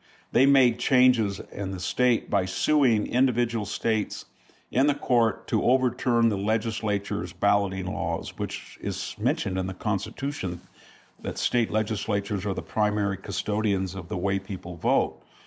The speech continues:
And so they did extra legal things and got away with it and used lawfare in a way that we haven't seen. And so they kind of set a premise, and you can really see it right now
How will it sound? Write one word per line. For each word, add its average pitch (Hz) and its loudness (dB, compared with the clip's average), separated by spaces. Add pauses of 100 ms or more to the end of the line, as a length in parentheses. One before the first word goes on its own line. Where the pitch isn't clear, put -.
(240)
And 107 -8
so - 0
they 147 4
did 156 2
extra 135 2
legal 127 2
things 110 -2
and 107 0
got 113 4
away 110 2
with 98 -2
it 67 -10 (500)
and 98 0
used 120 4
lawfare 104 2
in 92 -2
a 95 0
way 101 0
that 95 -4
we 95 -4
haven't 98 -2
seen. 95 0 (400)
And 95 -2
so 113 -4
they 131 0
kind 185 -4
of 151 0
set - -2 (140)
a - -8
premise, - -2
and 107 0
you 113 2
can 117 2
really 185 2
see 196 -2
it - 2
right 104 0
now 113 2